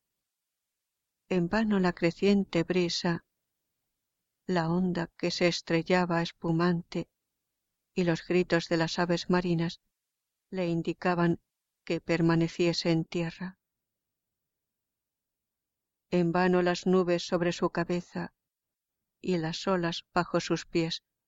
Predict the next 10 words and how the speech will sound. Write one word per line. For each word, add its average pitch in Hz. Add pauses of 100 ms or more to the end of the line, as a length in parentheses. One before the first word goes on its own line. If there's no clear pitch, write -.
(420)
le 185
aconsejaban, 170 (760)
por 165
medio 170
de 170
sus -
señales 165
y 170
su 170
lenguaje, 170